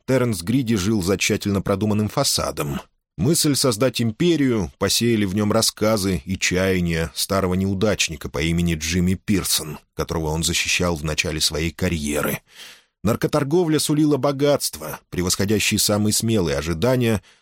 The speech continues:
но большинство людей, которые стремились к осуществлению своей мечты, как Джимми Пирсон, в конечном счёте были неудачниками. Они только и делали, что искали козла отпущения, как и другие преступники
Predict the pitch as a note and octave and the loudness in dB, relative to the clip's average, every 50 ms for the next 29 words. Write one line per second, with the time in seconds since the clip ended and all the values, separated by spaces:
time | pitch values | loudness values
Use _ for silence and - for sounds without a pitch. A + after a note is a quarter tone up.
0 | _ _ _ - A#2+ A#2+ D3+ C#3 - D3+ C#3+ - - D3 D#3 D3 C#3+ C#3 D3+ F3 | _ _ _ -2 0 0 2 2 0 0 -2 0 0 2 2 2 2 2 2 2
1 | E3 - - G2+ - - G#2 G2 F#2+ - - G2+ G#2+ A2 G#2+ G2+ G2 F2+ - - | 2 2 0 -2 -2 0 0 0 0 0 0 0 0 2 2 2 0 0 0 -2
2 | F#2 - - F2+ - G2+ - - - G2 G2 F#2+ F#2 F2+ E2+ - - F2 F2 F2 | -2 -2 0 0 0 -2 -2 -2 0 2 2 2 2 2 0 0 0 0 0 2
3 | F2 F2 F#2 - - - - E3 F#3 - - - _ _ - B2+ A#2 F#2 D#2+ E2+ | 2 2 0 0 -2 -2 0 0 -2 -2 -4 -8 _ _ -2 -2 -2 0 0 0
4 | B2 C3 A#2+ A#2 G#2+ - - A#2 A#2+ G#2+ - - A2 F#2+ F#2 E2+ - - - _ | 0 2 2 0 -2 0 0 0 0 0 0 0 0 0 -2 -2 -4 -8 -8 _
5 | - C#3+ E3 D#3+ - - A#2 A#2+ A#2+ - - - C3 B2+ - - E2+ G#2 G#2 G2+ | -2 0 0 0 0 0 -2 -2 -2 -2 0 0 0 0 0 -2 0 0 2 2
6 | G2 G2 G2+ G#2 G2+ G#2+ A2 G2 - - - - - - F2+ D2 - - - - | 2 2 0 0 0 0 0 2 0 -2 -4 -4 -8 -8 -8 -6 -6 -6 -8 -10
7 | _ _ _ _ _ _ _ - - D2 - F2+ - G#2+ G2+ - - B2 B2+ B2 | _ _ _ _ _ _ _ -6 -2 0 0 0 0 0 0 0 0 0 0 2
8 | B2 C#3 C3+ A2 E2 D2+ D2+ - - - - D#2+ D#2+ - - - G2 F2+ D#2+ - | 0 0 2 2 0 -2 -2 -4 -4 -4 -2 -2 -2 -2 -2 0 0 0 0 0
9 | - F2 D#2+ F2+ F2 E2+ D#2+ - - A2 - - - - C#2 C2+ C#2 C2+ C#2 C#2+ | -2 0 0 0 0 0 -2 -2 -2 -2 0 0 0 0 -2 -4 -8 -10 -10 -12
10 | C#2 - - _ - C3+ B2+ - C#3+ B2 C3+ B2 F#2+ F2 D#2+ D2+ - - F2 - | -12 -12 -16 _ -6 -4 -2 0 0 0 0 0 0 0 -2 -2 -4 -4 -4 -2
11 | - - C#3+ C#3+ - A#2+ A2 - - G2+ F2 | 0 0 0 0 0 -2 -2 0 0 -2 -2